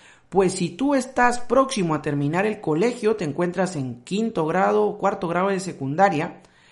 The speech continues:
esto te va a servir muchísimo, porque en esa sección tú vas a encontrar los distintos exámenes de admisión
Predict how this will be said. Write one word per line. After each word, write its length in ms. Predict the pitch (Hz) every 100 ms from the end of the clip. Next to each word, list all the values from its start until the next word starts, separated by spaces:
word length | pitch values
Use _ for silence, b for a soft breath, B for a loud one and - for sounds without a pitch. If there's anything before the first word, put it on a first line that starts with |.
| b b b
esto 240 | 190 190 -
te 100 | 175
va 100 | 190
a 40 |
servir 320 | 208 180 208
muchísimo, 800 | 190 185 185 294 220 170 120 120 B B -
porque 480 | 302 330 330 277
en 140 | 196 202
esa 260 | 262 254
sección 560 | 240 160 - 190 233 240
tú 120 | 233
vas 200 | 220 220
a 60 | 220
encontrar 640 | 214 160 143 185 226 - B B -
los 320 | 185 196 180
distintos 720 | 180 165 - 277 277 277 -
exámenes 640 | - - 220 226 220 202
de 100 | 151
admisión 680 | 143 143 139 131 196 285 359